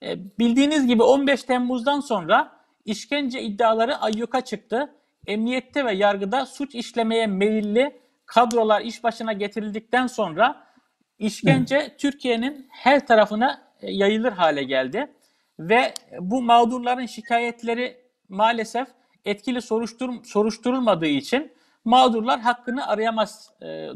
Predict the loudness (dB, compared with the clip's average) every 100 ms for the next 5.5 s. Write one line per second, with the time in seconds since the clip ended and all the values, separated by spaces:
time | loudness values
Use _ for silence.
0 | -4 -2 0 2 2 2 0 0 -2 _
1 | _ _ _ -10 -6 -6 -4 -4 -2 -2
2 | 0 0 0 0 -2 -2 0 0 0 -2
3 | 0 2 2 0 -6 -12 -6 -4 -2 -2
4 | -4 -6 -4 -6 0 2 2 0 -2 2
5 | 4 2 0 0 -2